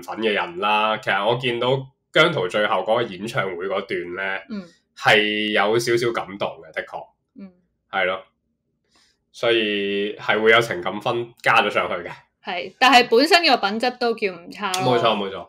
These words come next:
Speaker 1: 係啦。
Speaker 2: 咁今日依期就到依度啦。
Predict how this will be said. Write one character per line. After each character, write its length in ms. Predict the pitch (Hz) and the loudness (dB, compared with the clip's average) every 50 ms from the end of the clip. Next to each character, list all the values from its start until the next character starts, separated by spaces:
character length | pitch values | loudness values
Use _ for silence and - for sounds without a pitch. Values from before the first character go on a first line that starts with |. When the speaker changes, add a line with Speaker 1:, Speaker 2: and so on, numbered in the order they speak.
| _ - | _ -12
Speaker 1:
係 140 | - 98 - | -12 -10 -10
啦。 160 | - - - _ _ _ _ _ _ _ _ _ _ _ _ _ _ _ _ | -10 -14 -16 _ _ _ _ _ _ _ _ _ _ _ _ _ _ _ _
Speaker 2:
咁 400 | - 220 226 247 254 269 277 277 | -6 -4 -2 0 2 2 2 2
今 180 | 277 302 294 302 | 2 2 4 4
日 140 | 254 196 | 4 4
依 140 | 240 247 262 | 2 0 -2
期 200 | 254 220 202 170 | -2 -4 -8 -8
就 160 | 160 180 175 175 | -6 -8 -8 -6
到 140 | - 190 196 | -6 -6 -4
依 140 | 208 233 | -4 -4
度 180 | 226 220 190 180 | -4 -4 -4 -2
啦。 540 | 190 208 220 233 233 233 233 226 233 233 | -2 -2 0 0 0 0 -2 -4 -6 -8